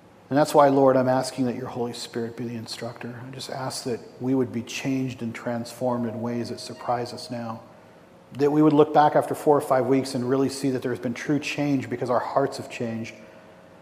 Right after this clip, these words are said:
And that we would actually see our budgets changing as the litmus test for where our souls really are. I pray that you would help us walk through this difficult discussion.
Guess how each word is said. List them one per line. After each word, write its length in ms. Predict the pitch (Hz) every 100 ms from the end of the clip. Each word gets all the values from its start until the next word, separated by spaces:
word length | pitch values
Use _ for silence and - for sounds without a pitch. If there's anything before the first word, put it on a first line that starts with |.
| - - - - -
And 100 | 143
that 80 | 165
we 120 | 170
would 100 | 170
actually 380 | 160 165 - 156
see 280 | - - 156
our 120 | 135
budgets 560 | 120 147 147 135 - -
changing 500 | - 120 110 110 113 131
as 100 | 120
the 80 | 123
litmus 480 | 120 143 147 131 -
test 260 | 139 113
for 160 | - 127
where 200 | 131 127
our 80 | 117
souls 460 | - 131 131 123
really 220 | 123 120
are. 300 | 113 113 113 - - - - - - - - -
I 40 | -
pray 260 | - 143
that 120 | 135 120
you 120 | 123
would 80 | 117
help 200 | 127 123
us 140 | -
walk 280 | 123 123 -
through 100 | 127
this 180 | 117 117
difficult 680 | 117 - 120 113 101 -
discussion. 640 | 113 - - 110 - 113